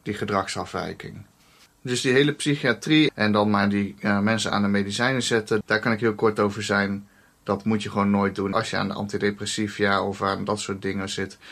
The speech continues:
Dat haalt zo de werking van het immuunsysteem naar beneden. Die mensen hebben altijd van alles. En dat is eigenlijk een trend die ik bij heel veel farmaceutische medicijnen zie.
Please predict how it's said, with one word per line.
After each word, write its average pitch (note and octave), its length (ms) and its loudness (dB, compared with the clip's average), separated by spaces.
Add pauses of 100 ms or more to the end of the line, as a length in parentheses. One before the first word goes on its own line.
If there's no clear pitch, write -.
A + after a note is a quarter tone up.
(300)
Dat G#2+ 280 0
haalt G2+ 320 0
zo C3+ 440 4
de A2 80 2
werking G#2+ 380 0
van G#2 100 0
het G2+ 120 0
immuunsysteem G2+ 720 0
naar F#2+ 160 -2
beneden. G2 420 -4
Die G2+ 80 2
mensen G#2 360 0
hebben G#2 240 0
altijd G#2 380 0
van G2+ 200 -2
alles. A2+ 500 2 (220)
En G#2+ 120 -4
dat C3+ 200 2
is C3+ 120 4
eigenlijk C#3+ 320 2
een B2 120 -2
trend B2+ 280 2
die A#2+ 140 2
ik A2 80 -2
bij A2 120 4
heel G#2+ 320 2
veel E3+ 220 2
farmaceutische F#2+ 840 0
medicijnen F2+ 640 -6
zie. A2+ 280 -6